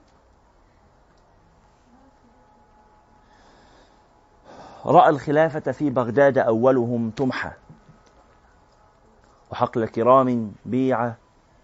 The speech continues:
فاحتصد. رأى المذابح من أرض العراق إلى الشام الشريف تصيب الجند والقعدة.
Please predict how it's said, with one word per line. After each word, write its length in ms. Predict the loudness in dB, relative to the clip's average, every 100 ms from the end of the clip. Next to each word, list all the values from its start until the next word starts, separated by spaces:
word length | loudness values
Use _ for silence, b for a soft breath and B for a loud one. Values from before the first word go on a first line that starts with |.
| _ _ _ _
فاحتصد. 640 | -14 -10 -8 -8 -8 -14 -16 -20 _ _ _ _ _ _ _ _ b b b b
رأى 220 | 4 4
المذابح 720 | 4 2 2 4 4 4 -2 -2
من 220 | -4 -4 -2
أرض 220 | -2 0
العراق 480 | -2 0 2 2 2
إلى 240 | -4 -2 -2
الشام 400 | 2 6 6 4
الشريف 840 | -2 0 0 0 -6 -12 -20 -20 _ _ _ _ _ _ _ _ _ _ _ _
تصيب 400 | -14 -8 -6 -4
الجند 460 | -6 -4 -4 -4 -8
والقعدة. 680 | -12 -14 -6 -6 -6 -12